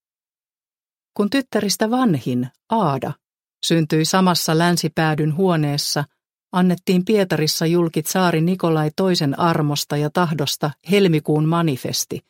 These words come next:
jolla Suomen autonomiselta suurruhtinaskunnalta vietiin autonomia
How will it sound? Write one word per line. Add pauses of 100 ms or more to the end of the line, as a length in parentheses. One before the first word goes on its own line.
(320)
jolla
Suomen
autonomiselta
suurruhtinaskunnalta
vietiin
autonomia